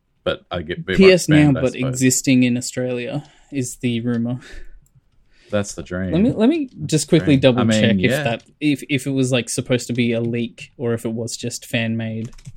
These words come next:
Speaker 1: But again, there's, like, like, there's still gonna be games that aren't gonna be there for, like, uh, licensing issues and that sort of thing.
Speaker 2: Yeah, so it is a, uh, l-, leaks, uh, slash rumor.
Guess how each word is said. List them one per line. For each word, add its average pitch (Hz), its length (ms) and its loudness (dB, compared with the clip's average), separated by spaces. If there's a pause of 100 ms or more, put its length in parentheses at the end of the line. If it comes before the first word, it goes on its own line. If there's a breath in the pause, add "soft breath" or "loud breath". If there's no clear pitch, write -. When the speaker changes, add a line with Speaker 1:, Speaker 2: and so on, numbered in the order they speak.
(2250)
Speaker 1:
But 131 100 0
again, 151 240 -2
there's, 160 180 0
like, 151 320 0 (140)
like, 131 160 -2 (500)
there's 143 160 -2
still - 140 0
gonna 160 120 0
be 110 80 2
games 101 300 2
that 101 80 0
aren't 92 160 -2
gonna 90 120 -4
be 92 100 0
there 87 160 0
for, - 180 -6
like, 85 340 -4 (1080)
uh, 87 120 -4
licensing 92 640 -4
issues 82 680 -6
and 85 100 -8
that 80 180 -10
sort - 220 -16
of - 80 -20
thing. - 300 -18 (360)
Speaker 2:
Yeah, 127 160 -6
so - 140 -6
it 131 180 0
is 131 240 4
a, 120 640 -2
uh, 117 340 -8 (180)
l-, 135 240 2
leaks, 131 640 0 (100)
uh, 117 260 -10
slash - 400 -12
rumor. 104 360 -12